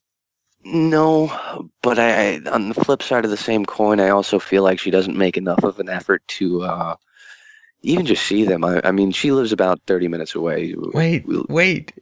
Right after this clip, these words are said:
Speaker 2: hang on. <laughs> I'm so
Speaker 1: I'm
Speaker 2: sorry. I
Speaker 1: sorry.
Speaker 2: shouldn't, I shouldn't be laughing. I'm sorry. I'm sorry. Let me, let me compose myself. Man, you don't know how to, how to count your blessings, do you?
Speaker 1: No.
Speaker 2: I mean, holy God,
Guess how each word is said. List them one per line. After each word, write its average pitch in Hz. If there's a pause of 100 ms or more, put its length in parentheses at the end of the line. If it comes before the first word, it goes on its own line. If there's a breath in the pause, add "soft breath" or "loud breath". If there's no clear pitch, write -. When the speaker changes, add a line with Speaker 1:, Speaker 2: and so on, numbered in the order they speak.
Speaker 2:
hang 190
on. - (500 loud breath)
<laughs> -
I'm 127
so -
Speaker 1:
I'm 113
Speaker 2:
sorry. 98
I 101
Speaker 1:
sorry. -
Speaker 2:
shouldn't, 107
I 95
shouldn't 95
be 85
laughing. -
I'm 90
sorry. 76
I'm 78
sorry. 82
Let 80
me, 80 (520 loud breath)
let -
me 76
compose 73
myself. 65 (1000 loud breath)
Man, 110
you 110
don't 104
know 101
how 92
to, 78 (640)
how 98
to 82
count 98
your 76
blessings, 82
do 87
you? 73 (1600)
Speaker 1:
No. - (500)
Speaker 2:
I 131
mean, 107
holy 104
God, 87